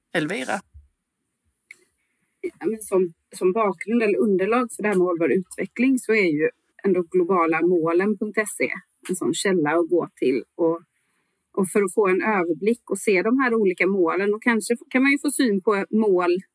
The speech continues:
Speaker 2: enstaka mål som ligger faktiskt nära det jag gör, som vi kan börja jobba med eller förändra. Man inte behöver hacka i sig hela kakan på en gång. Eh, men vi kollar ju också på S K R, de samlar resurser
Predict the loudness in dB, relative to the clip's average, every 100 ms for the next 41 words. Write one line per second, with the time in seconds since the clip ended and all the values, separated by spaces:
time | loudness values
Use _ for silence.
0 | -2 0 0 0 -2 0 2 2 0 0
1 | -2 0 2 2 0 -2 -4 -4 -2 0
2 | 2 2 0 2 2 2 0 -4 -10 _
3 | _ -4 -2 0 2 2 2 2 0 -2
4 | 0 0 0 0 -2 -2 0 0 -4 -10
5 | _ -2 -2 0 0 2 2 0 _ _
6 | -4 -2 0 0 0 0 0 0 -4 -6
7 | -2 -4 -2 -4 0 0 -2 _ _ _
8 | _ _ _ _ _ -2 0 0 -6 -12
9 | _ _ 0 2 2 2 0 -2 -6 _
10 | _ -6 0 2 2 0 0 0 0 0
11 | 2 2 0 -2 0 -2 0 0 2 2
12 | 0 0 2 2 2 0 0 0 -2 0
13 | 2 2